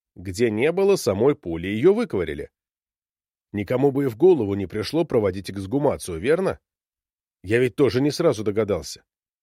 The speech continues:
«Да уж, ты у нас тугодум», — серьезно сказал патологоанатом. Нилсонов покусал губы, нащупывая следующую мысль, обронил:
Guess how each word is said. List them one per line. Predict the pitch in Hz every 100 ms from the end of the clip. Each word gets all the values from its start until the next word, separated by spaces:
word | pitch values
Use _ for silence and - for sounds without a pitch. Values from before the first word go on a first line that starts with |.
| _ _ _ _ _ _ _ _
«Да | - 95 135 113
уж, | 117 -
ты | 123
у | 117
нас | 120 110
тугодум», — | 131 123 147 110 101 98 _ _ _ _ _ _ _ _ _
серьезно | - 101 104 90
сказал | 95 - 98 98
патологоанатом. | - 95 98 95 98 92 90 87 82 _ _ _ _ _ - _ -
Нилсонов | 120 139 - 180 156
покусал | 139 135 143 147 131
губы, | 104 131 196 120
нащупывая | 101 107 - 170 156 147 135
следующую | - 151 143 131 - 147
мысль, | 151 160 - 135 -
обронил: | 131 139 143 135 98 85